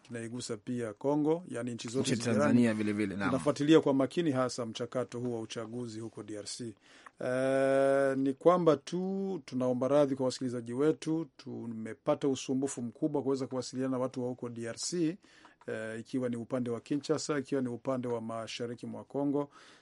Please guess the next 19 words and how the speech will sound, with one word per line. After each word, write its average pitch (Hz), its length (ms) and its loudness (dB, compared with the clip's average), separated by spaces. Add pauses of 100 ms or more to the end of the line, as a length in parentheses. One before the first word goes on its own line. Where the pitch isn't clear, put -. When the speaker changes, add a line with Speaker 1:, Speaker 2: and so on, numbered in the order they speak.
(160)
Speaker 1:
lakini 170 340 0
bado 160 260 10
tunaye 151 720 8
Jipe, 143 680 6
eh, 131 520 2 (120)
Hanzuluni. 151 640 2 (560)
Jipe 208 460 4
Hanzuluni, 135 720 2 (160)
eh, 151 140 0
sijui 180 440 -2
wewe 175 240 10
unaona, 151 760 8 (240)
ah, 135 380 2 (800)
eh, 131 300 -4
kufanyike 180 640 6
nini 185 420 8
ili 170 600 8
pande 147 440 6
zote, 151 600 10